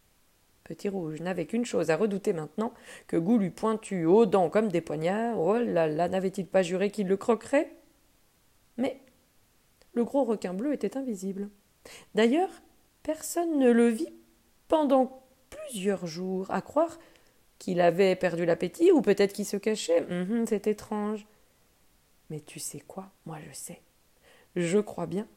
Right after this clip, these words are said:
qu'il était tombé malade à son tour et lui était devenu tout verdâtre. Burk. Alors n'oublie pas, souvent, quand on est malade, il suffit de s'arrêter un petit peu, même si ça n'est pas rigolo,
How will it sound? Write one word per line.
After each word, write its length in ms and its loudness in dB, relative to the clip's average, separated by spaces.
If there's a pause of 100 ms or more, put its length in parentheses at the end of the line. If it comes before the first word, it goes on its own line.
(220)
qu'il 160 0
était 200 4
tombé 260 6
malade 380 0 (460)
à 140 6
son 200 -2
tour 360 -6 (240)
et 120 4
lui 220 0
était 220 4
devenu 500 0 (320)
tout 220 0
verdâtre. 720 -2 (600)
Burk. 1120 4 (1900)
Alors 300 -6
n'oublie 280 -8
pas, 240 -14 (760)
souvent, 440 -10 (360)
quand 240 -12
on 80 -2
est 80 -2
malade, 380 -10 (480)
il 160 0
suffit 480 -2 (380)
de 100 2
s'arrêter 460 0
un 80 -2
petit 160 -10
peu, 160 0
même 260 4
si 180 -6
ça 160 -6
n'est 120 -8
pas 180 -4
rigolo, 460 -8